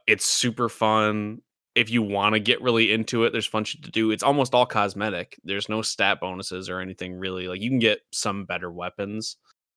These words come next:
but it, there is so much fun to be had fucking sailing around. In fact, I think we should set up some sort of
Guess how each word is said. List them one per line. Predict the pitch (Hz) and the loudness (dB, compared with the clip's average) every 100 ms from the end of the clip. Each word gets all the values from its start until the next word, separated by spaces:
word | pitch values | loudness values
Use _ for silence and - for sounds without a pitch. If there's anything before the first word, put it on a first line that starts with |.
| _ _ _ | _ _ _
but | - 82 82 - _ _ _ _ | -4 -4 -6 -12 _ _ _ _
it, | 127 117 | 2 6
there | 120 | 6
is | 123 113 104 | 6 6 4
so | - 113 | 4 4
much | 101 101 | 2 -2
fun | - 95 | -2 -4
to | 90 | -4
be | 92 | -6
had | 90 85 85 | -4 -4 -6
fucking | - 92 - | -8 -8 -6
sailing | 87 92 90 87 | -6 -6 -8 -8
around. | 90 87 85 87 | -8 -8 -8 -10
In | 95 | -2
fact, | 107 104 95 | 0 0 -2
I | |
think | 90 95 | -10 -12
we | 90 | -10
should | - - _ _ _ - | -12 -16 _ _ _ -8
set | 107 | -4
up | 90 - | -4 -6
some | 101 | -6
sort | 90 90 | -4 -4
of | 90 - | -6 -10